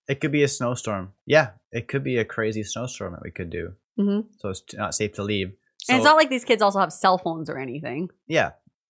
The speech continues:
Speaker 1: 'cause it's nineties. So there's a huge storm out, which means people can't leave. So it's like, well, if, if, if the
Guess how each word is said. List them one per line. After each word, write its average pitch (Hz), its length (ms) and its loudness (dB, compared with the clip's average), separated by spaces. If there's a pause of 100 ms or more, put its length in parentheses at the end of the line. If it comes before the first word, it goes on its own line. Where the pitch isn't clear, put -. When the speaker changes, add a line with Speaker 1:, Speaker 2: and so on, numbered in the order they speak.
(140)
Speaker 1:
'cause 120 140 -6
it's 110 100 -4
nineties. 90 520 -4 (480)
So - 380 0 (120)
there's 123 140 -4
a - 20 -2
huge 151 220 4
storm 143 260 0
out, 101 160 4
which 110 160 -4
means 117 260 -4
people 139 280 -6
can't - 380 -4
leave. 95 340 -4
So 98 180 -4
it's 87 160 -8
like, 92 140 -12
well, 98 320 -6 (560)
if, 104 140 -10
if, 127 200 -4 (140)
if - 280 -6
the 113 360 -2